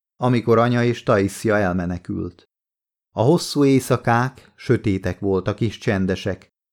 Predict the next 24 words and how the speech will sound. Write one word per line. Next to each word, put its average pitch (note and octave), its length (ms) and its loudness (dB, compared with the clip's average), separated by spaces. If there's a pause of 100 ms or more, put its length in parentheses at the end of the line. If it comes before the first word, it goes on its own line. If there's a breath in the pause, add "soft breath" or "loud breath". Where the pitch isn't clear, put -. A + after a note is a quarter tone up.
(120)
de C#3+ 120 2
valami C#3 340 4
zaj C#3 300 4
mindig C3+ 400 0
hallatszott F2+ 640 -4
valahol. F2+ 600 -4 (720)
Aknavetők A2 720 0
döreje A2+ 520 2
a G#2 40 0
német G#2 440 -2
vonalak G#2 460 0
felől, A2 480 0 (400)
egy A#2 140 0
katonai A2 540 0
teherautó A2 680 0
a F#2 80 0
sugárútról, A2+ 1040 0 (320)
a - 120 -4
haldokló A2 760 2
öregasszony G#2 640 0
nyöszörgése G#2+ 760 0
egy G2 220 0
emelettel G2 640 -2
följebb. F#2 640 -6